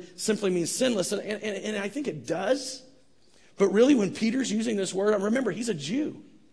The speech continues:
He's an Israelite. He's raised with this,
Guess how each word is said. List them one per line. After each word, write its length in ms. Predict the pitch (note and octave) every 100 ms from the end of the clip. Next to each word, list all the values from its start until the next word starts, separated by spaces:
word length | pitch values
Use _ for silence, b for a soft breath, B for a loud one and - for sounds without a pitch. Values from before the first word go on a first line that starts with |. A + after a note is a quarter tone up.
| - - b b b
He's 200 | - A3
an 100 | A#3
Israelite. 580 | A3 B3+ C4+ G3 - A2+ - - - b b
He's 220 | A3 E3+
raised 340 | G#3+ A#3+ A#3+ F#3+
with 160 | G#3+
this, 280 | A3 - -